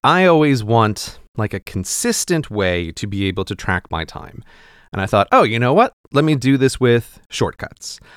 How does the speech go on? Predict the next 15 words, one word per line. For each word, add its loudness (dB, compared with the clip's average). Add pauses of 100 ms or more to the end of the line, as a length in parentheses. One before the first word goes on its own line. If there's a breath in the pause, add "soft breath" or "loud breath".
(220 soft breath)
I'm 0
gonna 2
set 2
up 0
shortcuts -2
for 0
all -2
of -6
my -6
timers -2 (380 soft breath)
so -2
I 0
can -6
tell -4
Siri, -2